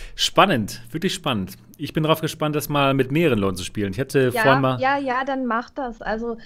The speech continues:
Speaker 1: Ja,
Speaker 2: bei uns im
Speaker 1: <laughs>
Speaker 2: Discord
Speaker 1: gemeinsam,
Speaker 2: wird
Speaker 1: ne?
Speaker 2: grad schon, schon fleißig gespielt und wir werden auch mal für nächste Woche ein Event planen.
Speaker 1: Ja, wie?
Speaker 2: Das
Speaker 1: Genial.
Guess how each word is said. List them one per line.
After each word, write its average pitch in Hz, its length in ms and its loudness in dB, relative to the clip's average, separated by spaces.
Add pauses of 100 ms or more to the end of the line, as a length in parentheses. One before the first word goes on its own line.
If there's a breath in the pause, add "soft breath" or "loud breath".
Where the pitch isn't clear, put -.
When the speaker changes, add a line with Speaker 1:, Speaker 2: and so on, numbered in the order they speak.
(140 loud breath)
Speaker 1:
Ja, 151 160 6
Speaker 2:
bei - 200 2
uns - 160 2
im - 140 2
Speaker 1:
<laughs> - 20 -8
Speaker 2:
Discord - 120 0
Speaker 1:
gemeinsam, 147 400 2
Speaker 2:
wird - 160 -2
Speaker 1:
ne? 147 40 -6
Speaker 2:
grad 359 260 0
schon, 330 320 -6
schon 311 200 -8
fleißig 285 560 -4
gespielt 320 760 -12
und 277 480 -4 (560 soft breath)
wir 247 440 0
werden 240 360 2
auch 233 220 2
mal 233 440 0
für 226 340 -6
nächste 220 500 -2
Woche 214 280 0
ein 202 320 2
Event 190 600 0
planen. 170 600 -2 (340)
Speaker 1:
Ja, 123 160 0
wie? 110 320 -2
Speaker 2:
Das 214 180 0
Speaker 1:
Genial. 120 560 0